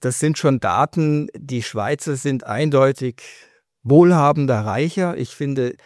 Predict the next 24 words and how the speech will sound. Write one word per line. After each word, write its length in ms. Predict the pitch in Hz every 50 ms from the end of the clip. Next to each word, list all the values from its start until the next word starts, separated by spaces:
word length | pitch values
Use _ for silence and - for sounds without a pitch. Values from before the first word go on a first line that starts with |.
| _ _ -
das 200 | - 113 110 -
sieht 280 | - 143 151 - - 190
man 120 | 190 180
auch, 360 | - 160 180 202 202 - -
wenn 100 | 131 120
man 140 | 123 120 113
da 180 | 113 110 113 120
ist. 320 | - 139 170 - - -
Also 240 | - 131 120 120 117
die 160 | 117 123 117
Zahl 480 | - - 131 104 104 117 143 156 143 123 - _ _ _ _ _ _ _ _ -
der 120 | - 107 104 - -
teuren 380 | - - 139 151 139 135 127
Autos, 460 | - - 135 156 156 - 165 147 - -
die 160 | - 139 135
über 240 | 143 135 123 127 123
die 100 | 127 113
Straßen 460 | - - 135 98 107 131 - - 143
fahren, 420 | - - 143 131 139 131 131 127
die 200 | 117 123 127 131
ist 200 | - 127 - -
da 120 | - 110 110
schon 260 | - - 139 135 135
enorm. 580 | - 135 117 113 104 104 101 107 110 98 90